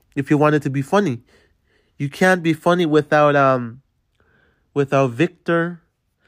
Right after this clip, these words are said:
You can't be funny without, um, Ernie. Like, all those people ma-, made the show. Okay? All those people made the show. And this show is more, uh,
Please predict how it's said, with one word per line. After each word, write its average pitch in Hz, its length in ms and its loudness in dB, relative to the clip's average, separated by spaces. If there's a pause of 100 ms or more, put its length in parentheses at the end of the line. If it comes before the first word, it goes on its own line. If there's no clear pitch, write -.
(140)
You 139 100 -14
can't 143 260 -6
be 143 120 -4
funny 147 320 -4
without, 143 520 0
um, 143 280 0 (600)
Ernie. 185 560 0 (760)
Like, 147 200 -2
all 170 140 2
those 202 140 0
people 220 400 -4
ma-, 160 220 -6
made 170 280 0
the 170 60 0
show. 185 360 0 (1120)
Okay? 180 360 -4 (540)
All 151 140 2
those 202 160 -2
people 202 260 -6
made 180 200 -2
the 175 80 -2
show. 214 380 -4 (460)
And 147 340 0 (360)
this 165 180 0
show 185 380 2
is 156 180 0
more, 165 520 0 (460)
uh, 156 360 4